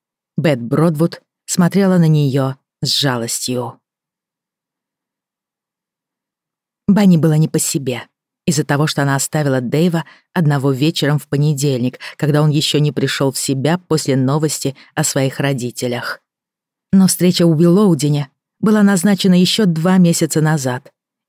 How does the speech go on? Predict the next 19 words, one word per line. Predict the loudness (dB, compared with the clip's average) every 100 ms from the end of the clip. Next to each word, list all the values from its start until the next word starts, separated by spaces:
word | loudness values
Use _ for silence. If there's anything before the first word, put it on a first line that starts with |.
| -2
и |
дама, | 2 2 2
организовавшая | 2 2 2 2 0 0 0
её, | 0 0 2 0 -2 -12
в | -6
последнюю | -4 0 0 4 4
неделю | 4 4 4 2
звонила | 2 2 4 2
трижды, | 0 0 0 0 -4 -6 -6
сообщая | -2 0 2 2
информацию | 2 2 0 0 0
о | -2
парковке | -2 -4 -2 -2 0 -4 -4 -12 -4
и |
спрашивая | -4 -2 -2 0 0 0
о |
требованиях | 2 0 2 2 2 0
Банни. | -2 -4 -4 -6 -10 _ _ _ _
Микрофон, | -4 -2 -4 -4 0 0